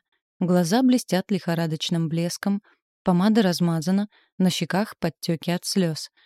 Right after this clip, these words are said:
Я реально плакала от удовольствия, кончая анально. Быстро начала приводить себя в порядок, чтобы не пугать людей.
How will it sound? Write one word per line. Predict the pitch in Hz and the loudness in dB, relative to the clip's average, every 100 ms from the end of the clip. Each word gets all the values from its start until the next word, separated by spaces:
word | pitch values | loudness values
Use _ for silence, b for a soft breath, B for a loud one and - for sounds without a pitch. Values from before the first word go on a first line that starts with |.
| b b - | b b -2
Я | 202 180 165 151 202 | 2 2 0 -2 2
реально | 190 180 175 180 | 4 4 2 -2
плакала | - 170 160 190 170 | 0 0 0 -2 -2
от | 160 | -2
удовольствия, | 165 180 196 190 - - 165 | -2 0 0 0 -2 -4 -4
кончая | - 180 - 190 165 180 | -4 -4 -2 0 0 2
анально. | 196 165 156 156 b b b _ - | 2 0 -2 -4 b b b _ 0
Быстро | 233 - - 247 | 2 2 2 4
начала | 202 - 170 170 | 2 2 -2 -2
приводить | 165 165 156 - | -2 -2 -4 -6
себя | - 160 | -6 -6
в | 151 - | -6 -6
порядок, | 170 175 190 214 | -2 -2 -2 -6
чтобы | - - 170 156 220 | -12 -4 -2 0 2
не | 208 | 2
пугать | - 151 160 - - | 0 -4 -4 -4 -2
людей. | 196 180 180 156 | 0 0 -2 -4